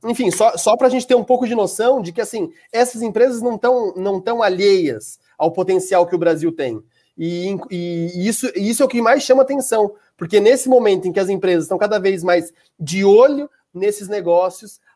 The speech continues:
a Petrobras, que é a petrolífera estatal brasileira, é, tá saindo desses negócios, inclusive vendendo alguns deles pra esses, pra essas empresas,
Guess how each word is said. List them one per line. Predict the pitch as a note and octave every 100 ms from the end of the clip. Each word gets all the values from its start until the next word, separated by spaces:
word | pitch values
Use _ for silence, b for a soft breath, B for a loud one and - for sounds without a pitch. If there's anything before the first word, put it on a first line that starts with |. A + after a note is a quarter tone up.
| -
a | F3 F#3
Petrobras, | - G3+ A3 G3+ E3 D#3+
que | - G#3 G#3+
é | G#3+ B3+
a |
petrolífera | B3 A3 G3+ G#3 G3 G3 F3
estatal | E3+ D3+ - D#3+
brasileira, | E3 D#3+ D#3 F3+ E3 F3 F#3+ _ _
é, | E3 E3
tá | - F#3+
saindo | F#3 G#3+ F#3+ A3+ B3
desses | A3 - F#3
negócios, | G3 D#3 D#3 F3+ -
inclusive | A#3 A#3+ E3+ G3+ G3+
vendendo | A3 G3 F#3+
alguns | F#3+ G3+ F3+
deles | D3+ E3 F3+ - _ -
pra | E3+
esses, | F3 E3+ E3+ F3+ -
pra | - E3+
essas | E3
empresas, | E3+ E3 F3 F#3+ G#3+ -